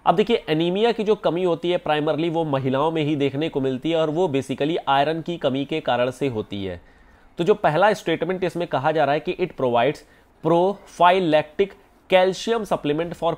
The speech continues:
preschool children, adolescent and pregnant women। अब ये बताइए, कमी है आयरन की, दिया जा रहा है कैल्शियम, क्या ही करना है?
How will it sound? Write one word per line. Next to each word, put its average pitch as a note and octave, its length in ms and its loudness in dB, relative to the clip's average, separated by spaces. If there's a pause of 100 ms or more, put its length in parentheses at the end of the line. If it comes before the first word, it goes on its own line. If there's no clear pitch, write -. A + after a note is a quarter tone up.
preschool E3+ 460 -2
children, C#3+ 360 0 (240)
adolescent D3 640 -2
and D#3 140 -6
pregnant D3 380 -2
women। A2+ 200 -4 (760)
अब F3+ 120 2
ये A#3 120 4
बताइए, E3 380 2
कमी F3+ 360 -2
है F#3 240 -2
आयरन C#3 340 2
की, C#3 220 -2
दिया F3+ 320 0
जा F3+ 140 2
रहा E3+ 140 2
है D#3+ 120 0
कैल्शियम, C3 520 -2 (220)
क्या D3+ 100 4
ही D#3 140 0
करना D3+ 320 -2
है? C#3 100 -2